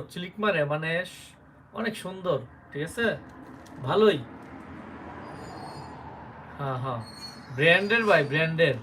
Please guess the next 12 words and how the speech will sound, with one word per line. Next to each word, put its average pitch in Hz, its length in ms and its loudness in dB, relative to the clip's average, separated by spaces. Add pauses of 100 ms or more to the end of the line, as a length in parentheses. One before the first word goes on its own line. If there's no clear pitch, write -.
(480)
ঠিক 139 100 -4
আছে। 202 240 0 (2500)
না, 165 180 2
না, 226 80 8 (100)
না, 226 100 8
না, 220 160 10 (200)
এটা 190 180 4
হচ্ছে 214 260 2 (180)
সিলভার 208 360 4
কালার 165 320 6 (720)
ভাই, 175 240 4 (2000)
সিলভার 165 380 -4